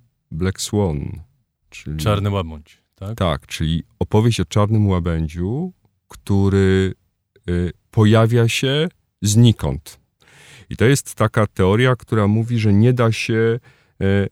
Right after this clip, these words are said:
Speaker 1: precyzyjnie przewidywać, e, wysoce nieprawdopodobnych zdarzeń. On użył takiej metafory, pisząc o, e, farmerze, który przez tysiąc dni hoduje indyka.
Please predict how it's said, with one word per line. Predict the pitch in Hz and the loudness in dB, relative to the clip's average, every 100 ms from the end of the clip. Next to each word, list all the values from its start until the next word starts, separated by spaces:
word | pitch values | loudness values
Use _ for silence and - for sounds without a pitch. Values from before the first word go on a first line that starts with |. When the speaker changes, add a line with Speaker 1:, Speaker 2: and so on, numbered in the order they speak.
| - 90 - | -8 -12 -2
Speaker 1:
precyzyjnie | 104 95 95 92 117 123 120 | 0 0 -2 0 0 2 2
przewidywać, | 110 - 110 95 92 98 104 104 113 127 - - - - | 0 0 0 0 -2 -2 -2 -2 -4 -4 -8 -16 -16 -4
e, | 101 95 | -4 -4
wysoce | 98 117 117 117 123 | 0 0 2 0 4
nieprawdopodobnych | 120 117 117 113 113 113 113 123 | 4 2 0 0 0 0 0 0
zdarzeń. | 120 120 80 71 73 - - - - | 2 0 0 -4 -8 -10 -18 -20 -6
On | - 123 | -2 0
użył | 127 123 | 2 2
takiej | 117 113 113 | 0 0 2
metafory, | 113 107 101 - 123 127 117 113 - _ | 4 4 0 0 0 2 0 -2 -6 _
pisząc | 117 113 120 113 - - | -4 0 0 0 -2 -2
o, | 98 101 104 95 | 0 2 0 -2
e, | - 95 95 98 - | 0 2 2 0 -4
farmerze, | - 110 107 110 120 123 | 0 2 4 4 4 0
który | - 117 113 | -2 0 0
przez | 110 - 104 | 0 -2 -2
tysiąc | - 120 131 123 110 | -2 0 2 2 0
dni | 95 107 113 | -2 2 2
hoduje | - 120 110 110 120 | 2 -2 0 2 2
indyka. | 123 127 - 73 69 | 4 2 0 -6 -6